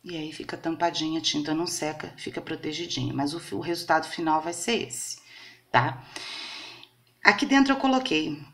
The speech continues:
tinta branca diluída com aquarela silk. Todo mundo conhece, né, o aquarela silk.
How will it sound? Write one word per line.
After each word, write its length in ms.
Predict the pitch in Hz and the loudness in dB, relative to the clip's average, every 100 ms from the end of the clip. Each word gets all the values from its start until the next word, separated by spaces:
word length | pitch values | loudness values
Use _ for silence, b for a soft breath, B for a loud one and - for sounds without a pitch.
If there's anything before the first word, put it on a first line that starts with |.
| - | 0
tinta 340 | - 240 254 | 4 4 4
branca 640 | 202 165 156 160 - 226 254 - - | 2 4 4 4 2 -2 -2 -10 -10
diluída 760 | - 233 254 240 190 202 202 214 | 2 4 6 4 4 2 0 -2
com 280 | - 208 | -2 0
aquarela 500 | 202 202 214 202 196 | 0 2 4 6 4
silk. 500 | 214 - - - - | 2 -2 -4 -6 -12
Todo 200 | - 196 | -4 -4
mundo 280 | 180 165 160 | -2 -4 -4
conhece, 840 | - 185 165 160 180 196 - 285 - - | -4 0 4 4 4 2 -2 -4 -8 -10
né, 300 | 165 180 - | -4 -2 -2
o 140 | 165 156 | -2 -4
aquarela 480 | - - 147 139 | -4 -4 -2 -2
silk. 760 | 139 - 147 160 180 - 139 - | -4 -2 0 0 0 -2 -4 -6